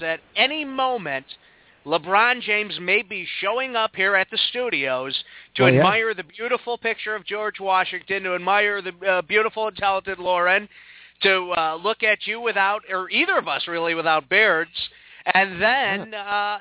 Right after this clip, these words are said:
Speaker 1: to announce that he is indeed going to Cleveland.
Speaker 2: Right. Oh, so he's gonna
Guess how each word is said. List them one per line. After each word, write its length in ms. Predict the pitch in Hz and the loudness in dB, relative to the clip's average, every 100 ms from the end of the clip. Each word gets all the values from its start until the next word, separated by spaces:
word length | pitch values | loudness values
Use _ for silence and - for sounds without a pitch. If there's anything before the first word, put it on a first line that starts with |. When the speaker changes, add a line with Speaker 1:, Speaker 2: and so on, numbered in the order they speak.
| - - | -10 -8
Speaker 1:
to 140 | 208 | -6
announce 400 | 196 202 240 247 - | -2 0 0 -6 -8
that 220 | 214 208 | -6 -6
he 220 | 185 208 | -8 -14
is 440 | 185 175 247 254 214 202 | -12 -2 0 -2 -8 -10
indeed 440 | 196 185 196 185 | -10 -6 -8 -6
going 460 | 185 175 180 185 185 | -4 -2 -2 -4 -6
to 220 | 190 196 - | -8 -10 -8
Cleveland. 600 | 320 349 180 135 113 - _ - - - _ _ _ - | -4 -4 -2 -6 -6 -14 _ -20 -20 -20 _ _ _ -8
Speaker 2:
Right. 240 | 123 131 | -6 -6
Oh, 160 | 151 165 | -6 -6
so 140 | 139 165 | -4 -4
he's 160 | 143 | -4
gonna 200 | 180 165 | -2 -4